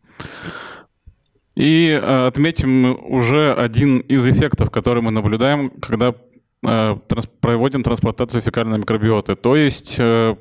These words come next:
после проведения процедуры у реципиентов наблюдается колонизация кишечника бактериями донора.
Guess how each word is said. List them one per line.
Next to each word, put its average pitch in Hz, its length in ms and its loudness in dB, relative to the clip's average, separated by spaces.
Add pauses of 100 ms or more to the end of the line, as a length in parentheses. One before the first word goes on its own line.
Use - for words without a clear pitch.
после 139 320 -2
проведения 120 640 -2
процедуры 117 720 0 (960)
у 135 480 2
реципиентов 131 880 -2
наблюдается 120 840 -2
колонизация 120 880 0 (580)
кишечника 123 760 -2
бактериями 127 560 0
донора. 104 500 -2